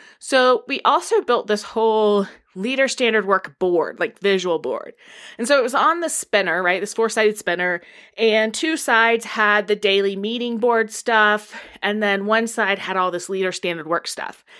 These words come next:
And it had sections where they could track the information of, like, which questions or activities did we fail to do most often? Meaning, like, it was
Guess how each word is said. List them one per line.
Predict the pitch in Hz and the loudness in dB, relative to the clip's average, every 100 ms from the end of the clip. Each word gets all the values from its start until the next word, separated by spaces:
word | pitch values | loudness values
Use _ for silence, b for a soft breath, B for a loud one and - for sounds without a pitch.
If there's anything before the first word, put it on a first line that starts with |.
| B B B | B B B
And | 220 214 | 2 2
it | 180 | 0
had | 247 285 233 | 0 0 2
sections | 254 254 240 220 | 0 0 0 0
where | 214 202 | 0 -2
they | 202 | -2
could | 202 196 | -4 -6
track | - 330 466 | -2 -2 -2
the | - 220 | -2 -4
information | 214 196 196 208 - 160 | -2 0 0 0 -2 -4
of, | 170 | -4
like, | 196 190 185 B B B B B B - | 0 0 -2 B B B B B B -8
which | 214 294 349 - - - - | -2 0 0 -2 -4 -6 -2
questions | 262 247 320 277 | 0 0 0 -2
or | 214 240 | 2 2
activities | 202 - 208 240 247 | 2 -2 -4 -4 -4
did | 226 185 | -4 -4
we | 196 | -6
fail | - - 220 240 247 | -6 -2 0 2 0
to | 247 226 | -4 -6
do | 208 214 | -4 -4
most | 196 180 - | -2 -4 -2
often? | 165 160 - - 208 _ 226 | -4 -4 -10 -14 -20 _ -2
Meaning, | 220 220 | -2 0
like, | 214 202 | 0 0
it | 214 | 0
was | 208 | 0